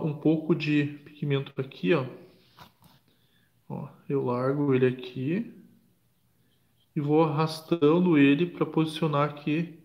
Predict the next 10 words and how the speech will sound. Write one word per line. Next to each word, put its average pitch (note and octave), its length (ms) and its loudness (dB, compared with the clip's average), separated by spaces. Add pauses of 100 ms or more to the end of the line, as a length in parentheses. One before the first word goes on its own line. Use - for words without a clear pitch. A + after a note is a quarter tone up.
(560)
mais D3+ 260 -4
próximo C#3+ 460 2
à E3 60 2
base, B2 480 0
ó. C#3 120 -12 (3000)
Ó, D3 120 -12
vocês - 220 -18
viram D3 240 4
a C#3 40 4
diferença. B2+ 640 -2